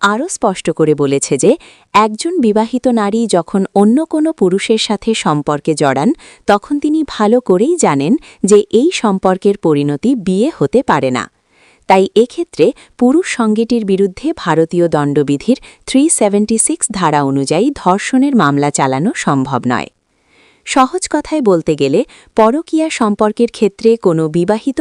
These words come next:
নারী যদি স্বেচ্ছায় শারীরিক সম্পর্কে লিপ্ত হন, তবে পরে তিনি প্রতারণার অজুহাতে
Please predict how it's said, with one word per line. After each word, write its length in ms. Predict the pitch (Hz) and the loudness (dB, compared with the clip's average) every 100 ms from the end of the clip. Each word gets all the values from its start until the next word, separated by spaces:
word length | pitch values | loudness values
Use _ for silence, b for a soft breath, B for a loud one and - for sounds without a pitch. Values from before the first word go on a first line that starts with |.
| 285 | 0
নারী 300 | 147 131 196 B B 190 | 2 0 -2 B B 2
যদি 240 | 185 190 | 2 2
স্বেচ্ছায় 580 | 185 - 233 - 294 311 | -2 -2 -2 -2 -6 -6
শারীরিক 480 | - 165 151 156 156 | -2 -2 0 -2 -4
সম্পর্কে 540 | - 143 135 143 - 147 | -2 -2 -2 -2 0 -2
লিপ্ত 300 | 139 - 151 | -2 -2 -4
হন, 300 | 147 196 175 127 B B B | 0 0 0 -4 B B B
তবে 220 | 208 220 | 4 4
পরে 300 | - 208 226 311 | 4 2 0 -2
তিনি 220 | 294 302 | 0 0
প্রতারণার 640 | - 202 202 269 285 196 185 | 2 0 0 -2 0 -2 0
অজুহাতে 540 | 156 151 160 143 226 | 0 0 -2 -2 -2